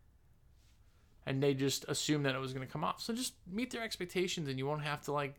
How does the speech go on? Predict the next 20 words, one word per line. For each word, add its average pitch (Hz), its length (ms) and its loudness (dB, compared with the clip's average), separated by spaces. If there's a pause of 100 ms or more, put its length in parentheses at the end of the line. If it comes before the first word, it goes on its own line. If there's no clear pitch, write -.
(200)
juggle 139 400 2
it 135 120 -2
down 131 200 0
the 127 80 -6
road. 127 320 -4 (840)
By 190 160 10
the - 100 0
way, - 120 -10 (380)
if 160 100 -2
you 190 80 4
have 196 140 6
a 185 60 4
pressure 170 320 6
washer, 160 500 6 (260)
there's 196 220 12
some 202 240 8
things 185 540 2
that 151 180 2
you're 165 140 8
just 151 380 4